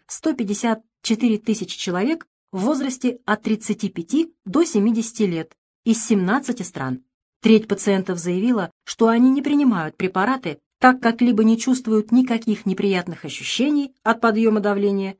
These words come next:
либо им не хочется идти в аптеку из-за высокой цены лекарств. В то же время ученые отмечают, что именно гипертония приводит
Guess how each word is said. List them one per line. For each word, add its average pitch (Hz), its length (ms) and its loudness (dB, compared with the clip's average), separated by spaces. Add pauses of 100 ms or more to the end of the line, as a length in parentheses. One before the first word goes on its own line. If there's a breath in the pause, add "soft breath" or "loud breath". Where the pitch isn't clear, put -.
(120)
либо 320 240 4
им 277 160 0
не 269 80 -2
хочется 254 540 -4
идти 240 180 -2
в 226 60 2
аптеку 175 600 -6 (220)
из-за 190 300 0
высокой 294 420 -2
цены 175 320 -4
лекарств. 156 560 -8 (260)
В - 120 -20
то 208 120 6
же 190 100 2
время 190 300 2
ученые 190 460 -2
отмечают, 180 540 -4 (160 soft breath)
что - 220 0
именно 214 340 4
гипертония 185 840 0 (260)
приводит 247 520 2